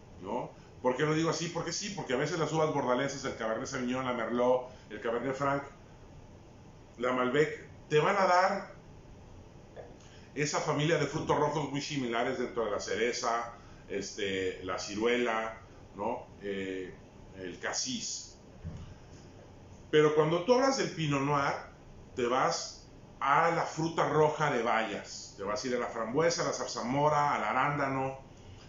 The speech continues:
¿no? A toda la familia de las berries. Y esto es, lo hace muy especial el Pinot Noir. Todo más delicado, todo más sutil, eh, muy bien integrado. Entonces, en el caso de este, de este vino, vamos a ver su color.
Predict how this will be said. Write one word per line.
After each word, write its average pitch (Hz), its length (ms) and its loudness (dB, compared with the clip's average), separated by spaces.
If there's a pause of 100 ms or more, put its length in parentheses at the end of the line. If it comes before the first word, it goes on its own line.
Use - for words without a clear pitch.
¿no? 123 280 -2
A - 140 -4
toda 156 260 6
la 151 100 4
familia 139 320 0
de 131 80 2
las 101 220 -2
berries. 113 800 2 (160)
Y 101 220 -2
esto 147 460 0
es, 147 340 -2
lo 117 120 0
hace 120 180 -4
muy 127 260 -2
especial 110 480 -4
el 107 80 -6
Pinot 95 280 -8
Noir. 101 280 -4 (720)
Todo 143 260 4
más 143 240 2
delicado, 135 960 2
todo 156 260 4
más 143 200 0
sutil, 135 720 0 (640)
eh, 110 520 0
muy 123 320 2
bien 156 160 2
integrado. 107 640 0
Entonces, 120 360 -8
en 120 100 -2
el 110 80 -6
caso 165 320 -2
de 147 120 2
este, 143 400 -2
de 123 80 -4
este 127 180 -6
vino, 123 220 -2
vamos 131 180 0
a 123 60 2
ver 117 100 2
su - 120 -10
color. 104 440 0